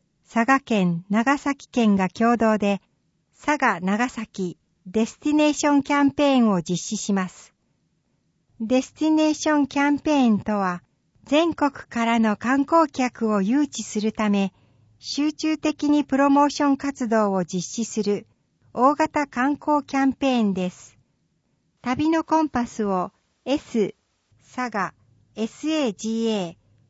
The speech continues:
ーとN、長崎、エヌエージーエーエスエーケーアイに向ける新たな旅の物語を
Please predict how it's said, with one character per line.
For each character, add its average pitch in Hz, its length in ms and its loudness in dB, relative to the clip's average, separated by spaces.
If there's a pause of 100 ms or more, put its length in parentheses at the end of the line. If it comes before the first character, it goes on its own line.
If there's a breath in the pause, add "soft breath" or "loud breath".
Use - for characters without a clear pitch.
(180)
ー - 20 -18
と 277 220 -2 (300)
N、 262 460 2 (500)
長 233 300 -2
崎、 190 440 -10 (360)
エ 233 160 0
ヌ 285 100 2
エ 311 280 2
ー 196 60 -2
ジ 226 120 -6
ー 247 240 -2
エ 220 320 0
ー 190 40 -4
エ 190 40 -4
ス - 240 -6
エ 240 120 2
ー 196 80 -8
ケ 226 280 -2
ー 220 60 -2
ア 202 80 -2
イ 185 140 -10 (320)
に 302 140 4
向 294 140 4
け 277 200 0
る 262 220 -2 (280)
新 285 280 0
た 240 140 -4
な 196 180 -2
旅 208 300 -2
の 302 120 4
物 294 240 2
語 294 80 -2
を 202 520 -2